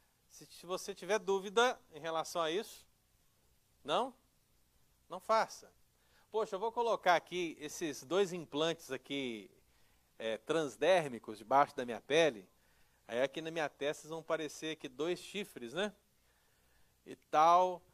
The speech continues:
Mas não tem nada a ver com demônios não, pastor, né? É só pra ficar legal aqui e tal, duas. Se tiver dúvida nesse sentido, de qualquer relação,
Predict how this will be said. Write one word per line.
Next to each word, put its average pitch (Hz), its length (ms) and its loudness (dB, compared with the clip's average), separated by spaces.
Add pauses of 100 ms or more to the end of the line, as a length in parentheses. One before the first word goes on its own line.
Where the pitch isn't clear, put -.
(140)
Mas 156 140 -2
não 185 60 -4
tem 202 140 -2
nada 214 180 0
a 220 40 0
ver 214 100 -4
com 220 140 -4
demônios 214 440 2
não, 180 160 4
pastor, - 360 -10 (420)
né? 175 280 6 (380)
É - 80 -6
só 190 160 2
pra 196 140 -2
ficar 196 240 2
legal 165 480 6
aqui 165 360 -2
e 143 40 -4
tal, 147 480 8
duas. 135 540 -4 (1900)
Se - 100 -20
tiver 160 340 6
dúvida 196 460 8
nesse 190 220 2
sentido, 156 680 4
de 143 120 -8
qualquer 185 460 4
relação, 180 960 2